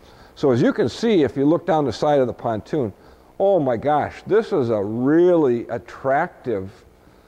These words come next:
kit that we've added on here. It just blends in with the boat so nicely.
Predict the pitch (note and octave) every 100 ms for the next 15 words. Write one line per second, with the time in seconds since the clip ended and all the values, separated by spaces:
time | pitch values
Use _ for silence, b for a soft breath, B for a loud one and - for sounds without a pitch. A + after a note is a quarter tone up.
0 | b b b b b _ _ B1 _ _
1 | _ _ _ _ _ - - F#3 - C3
2 | G#2+ A#2 A2 A#2 A#2 G#2+ G#2+ A2 G2+ A2+
3 | A2 G2+ C#3+ A#2 G#2 B2 D3 D3+ B2 D3+
4 | C#3+ B2 - G#2+ C3 B2+ - - - D3
5 | E3+ D3 A#2+ C3 C#3+ - A2+ G2